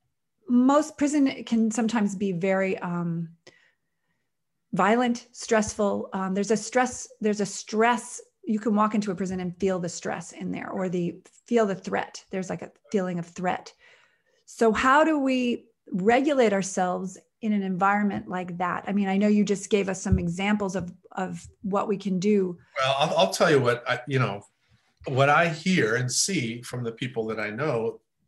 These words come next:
Speaker 2: that are in prison or have been in prison is that one of the most powerful things is to connect with a group.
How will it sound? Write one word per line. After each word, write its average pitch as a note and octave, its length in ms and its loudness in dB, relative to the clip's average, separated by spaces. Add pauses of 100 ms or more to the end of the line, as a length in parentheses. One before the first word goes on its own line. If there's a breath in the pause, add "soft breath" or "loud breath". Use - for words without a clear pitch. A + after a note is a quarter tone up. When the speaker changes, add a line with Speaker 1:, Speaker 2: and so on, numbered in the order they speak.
(120)
Speaker 2:
that A#2 160 -8
are G#2+ 180 -8
in A#2+ 200 -8
prison A#2 340 -4
or G#2 120 -10
have A2 180 -14
been A2+ 140 -8
in G#2+ 100 -10
prison G2 460 -16 (760 soft breath)
is B2+ 160 0
that C#3+ 100 2
one C#3+ 120 2
of C3 80 2
the B2 40 0
most B2 240 -4
powerful D3+ 480 -2
things G#2+ 520 -8
is A#2 200 -6
to - 160 -8
connect A2+ 560 -8
with A2 180 -14
a G2+ 40 -8
group. G#2 360 -14